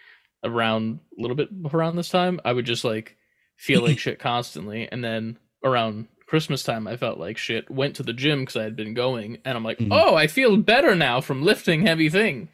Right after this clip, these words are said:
Speaker 2: It does
Speaker 1: Who
Speaker 2: work
Speaker 1: would've
Speaker 2: out
Speaker 1: thunk?
Speaker 2: like that sometimes. Like, when I used to get a cold, I used to obviously be spaced from people. Like, I wouldn't go with the intent, but I
Speaker 1: Yeah.
Speaker 2: would get on, like, the treadmill, <clears throat> have all this hand sanitizer and shit on me.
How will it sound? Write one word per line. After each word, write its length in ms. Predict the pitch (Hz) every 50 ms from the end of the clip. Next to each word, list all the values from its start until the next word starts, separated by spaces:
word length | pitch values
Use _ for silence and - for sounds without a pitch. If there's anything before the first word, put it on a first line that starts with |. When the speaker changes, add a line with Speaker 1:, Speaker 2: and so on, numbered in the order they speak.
| -
Speaker 2:
It 140 | 156 170 156
does 220 | 156 190 185 175
Speaker 1:
Who 60 | 143 113
Speaker 2:
work 160 | 120 117 -
Speaker 1:
would've 160 | - - -
Speaker 2:
out 40 | 214
Speaker 1:
thunk? 260 | 349 285 214 131 -
Speaker 2:
like 80 | 113 107 101
that 80 | - -
sometimes. 600 | - 101 104 101 - 101 101 101 98 98 101 - _
Like, 180 | 123 120 113 104
when 160 | 117 123 127
I 60 | 139
used 160 | 165 180 -
to 80 | 156 139
get 100 | 135 113
a 80 | 98
cold, 520 | - - - 120 120 131 147 156 156 151 151 _ - - _ _ _ _ _ _ _ _ _ _ _ - _ -
I 80 | 110
used 220 | 104 - 120 117 -
to 300 | 127 120 110 104 98 95 - _ _ _ _ _ _ _
obviously 480 | - 110 107 110 107 101 - - 104 98
be 200 | 92 92 90 87
spaced 340 | - - - 120 107 95 -
from 140 | - 98 101
people. 340 | - 98 92 90 95 92 95
Like, 140 | 98 98 95
I 40 |
wouldn't 360 | 98 101 104 - - 110 107 101
go 220 | 113 113 110 104
with 300 | 101 101 104 107 - -
the 140 | - 98 95
intent, 400 | 92 98 101 - 110 107 95 - _
but 300 | - 113 127 120 107 - _ _ _ _ -
I 60 | 113
Speaker 1:
Yeah. 40 | 120
Speaker 2:
would 140 | 117 120 117
get 120 | 120 131
on, 120 | 131 127 123
like, 160 | 113 107 95
the 100 | - 98
treadmill, 680 | - - - 123 123 123 135 143 147 143 143 147 143 - _ _ -
<clears throat> 1160 | 170 180 165 131 104 87 80 - _ _ _ _ _ _ _ _ _ _ _ _ _ - -
have 160 | - 120 104
all 160 | 113 110 113
this 160 | 107 - - -
hand 280 | - 107 104 107 107
sanitizer 580 | - 120 110 110 104 - - 98 107 104 101 110
and 100 | 107 101
shit 160 | - - 117
on 160 | 113 113 113
me. 160 | 110 107 110